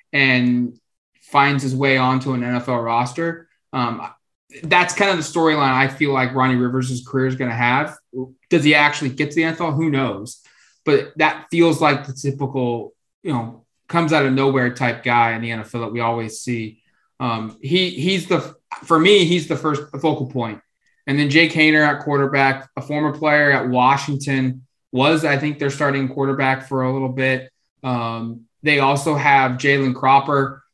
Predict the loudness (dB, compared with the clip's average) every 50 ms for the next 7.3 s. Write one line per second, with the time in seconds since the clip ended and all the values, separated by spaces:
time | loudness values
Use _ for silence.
0 | _ -8 -6 -6 -6 -6 -8 -8 -10 -10 -8 -4 -2 -2 -2 0 0 0 0 2
1 | 0 -2 -4 -4 -4 -4 -2 0 0 0 0 0 -2 -6 -14 _ _ _ _ _
2 | -4 0 2 2 4 4 2 0 0 -4 -8 -6 -2 2 4 4 4 4 2 0
3 | -4 -10 -4 -2 0 0 2 2 0 0 0 2 0 0 0 -2 -2 -2 0 0
4 | 0 0 -2 -4 -6 -10 -8 -6 -4 -2 -2 -2 -2 -2 -4 -6 -4 -4 -2 -2
5 | -2 -2 -2 -2 -4 -8 -8 -8 -4 -4 -4 -2 -2 -2 -2 -4 -4 -2 -2 0
6 | 0 2 2 0 0 0 -4 -6 -10 -10 -10 -10 -8 -6 -4 -2 -2 -2 -2 -4
7 | -8 -12 -16 -18 _